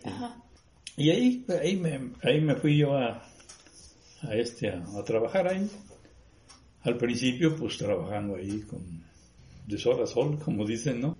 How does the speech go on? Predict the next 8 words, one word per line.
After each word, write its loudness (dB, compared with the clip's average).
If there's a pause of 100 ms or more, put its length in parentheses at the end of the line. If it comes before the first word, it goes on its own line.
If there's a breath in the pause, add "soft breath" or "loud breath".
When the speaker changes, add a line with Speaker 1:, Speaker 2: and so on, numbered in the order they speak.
(160)
Speaker 1:
Y -2
después 2
ya 4
me -4
dijeron -4
que -6
si -12
quería, -4